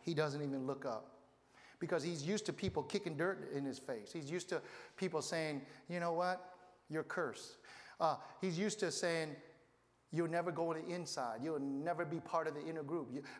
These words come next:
God can't use you. God can't do anything with," he, and he's so used to just, and I'm not saying that's wrong because I've been there where people needed to help me.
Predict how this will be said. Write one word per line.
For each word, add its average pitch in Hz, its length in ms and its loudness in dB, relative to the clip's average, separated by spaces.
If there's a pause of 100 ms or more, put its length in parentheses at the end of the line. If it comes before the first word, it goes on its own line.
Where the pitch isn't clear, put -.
God 175 240 4
can't 147 280 -2
use 156 380 0
you. 120 80 -2
God 170 320 4
can't 151 260 -2
do 190 200 2
anything 165 340 0
with," - 120 0 (200)
he, 190 180 2 (140)
and 175 160 4
he's 170 220 2
so 220 340 4
used 214 300 4
to 165 80 0
just, 165 240 2 (880)
and 165 100 4
I'm 190 120 2
not 190 200 4
saying 214 300 2
that's 165 260 0
wrong 175 320 4
because 151 300 0 (220)
I've 165 240 4
been 196 180 4
there 165 180 4
where 147 160 2
people 185 360 0
needed 165 300 0
to 139 40 -2
help 180 340 0
me. 151 160 -2